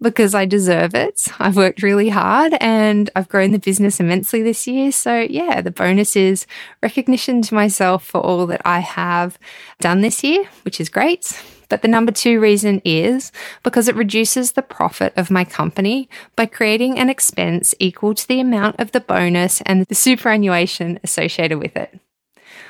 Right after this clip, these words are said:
I've been paying myself pretty conservatively this year as we built out the team, but now I can reflect and assess cash flow and make an informed decision about giving myself an extra award this month,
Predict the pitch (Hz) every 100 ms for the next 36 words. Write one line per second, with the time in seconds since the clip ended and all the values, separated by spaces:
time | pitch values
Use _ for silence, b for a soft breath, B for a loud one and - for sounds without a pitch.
0 | B - 220 214 269 254 214 202 202 196
1 | 180 - 214 220 254 - 180 190 180 202
2 | 185 185 190 180 190 247 185 190 180 165
3 | 175 190 202 - 190 - 170 165 160 165
4 | B B B - 233 233 233 240 233 226
5 | 190 185 - 247 247 - 220 214 - 202
6 | - 185 180 - 185 170 180 - 185 185
7 | 185 180 180 202 214 226 240 - 180 190
8 | 180 180 170 165 170 185 202 214 208 185
9 | 185 170 220 226 - 233 190 180 175 185
10 | - 254